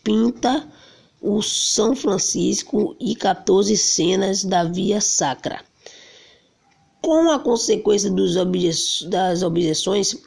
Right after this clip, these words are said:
estéticas, a igreja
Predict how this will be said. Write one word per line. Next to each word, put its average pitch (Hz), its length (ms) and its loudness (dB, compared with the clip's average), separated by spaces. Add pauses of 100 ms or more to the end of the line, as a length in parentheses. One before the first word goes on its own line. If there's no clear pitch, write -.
estéticas, 202 760 -2 (280)
a 220 200 0
igreja 254 840 2